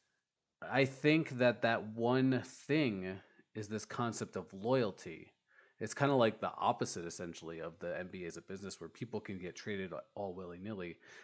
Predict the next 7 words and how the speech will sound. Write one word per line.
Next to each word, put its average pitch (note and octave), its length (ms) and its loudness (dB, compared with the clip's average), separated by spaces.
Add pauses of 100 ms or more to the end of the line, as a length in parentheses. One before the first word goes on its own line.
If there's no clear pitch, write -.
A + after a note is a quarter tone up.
(100)
I A2+ 60 -2
think C3 220 4
when C3 320 6 (260)
the, A2 220 -2 (260)
when A#2+ 160 0
a, G#2 420 0 (800)
a - 40 -10